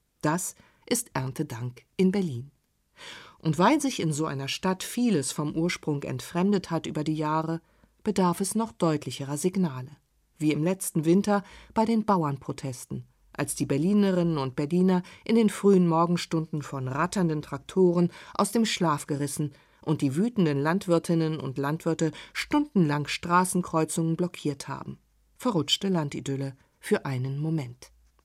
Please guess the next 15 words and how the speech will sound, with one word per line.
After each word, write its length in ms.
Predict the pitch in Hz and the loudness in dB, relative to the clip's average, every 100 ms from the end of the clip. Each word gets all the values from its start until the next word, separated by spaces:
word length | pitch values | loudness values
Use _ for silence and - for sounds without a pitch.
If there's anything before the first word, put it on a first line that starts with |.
| _ _ _ _ _ _ | _ _ _ _ _ _
Mehr 200 | 196 233 | 4 6
Dankbarkeit, 920 | 190 147 - 143 - 139 139 - - _ _ _ | 4 0 -2 -6 -4 -6 -6 -16 -20 _ _ _
nicht 280 | 175 185 - | 2 2 2
nur 140 | 180 | 2
gegenüber 440 | 160 151 151 147 156 | 2 0 0 0 2
Gott 260 | 185 208 | 2 2
und 120 | 165 131 | 0 -2
seiner 280 | 139 135 | -4 -4
Schöpfung 560 | 131 - 214 - 156 135 | -4 -2 -4 -2 -2 -2
für 200 | - 143 | -2 -2
die 120 | 139 | 0
Ernte 340 | 147 175 185 156 | 2 0 2 0
jetzt 300 | 147 - 147 | 0 -2 -4
im 80 | 139 | -2
Herbst, 460 | 160 180 - - | 0 0 -2 -10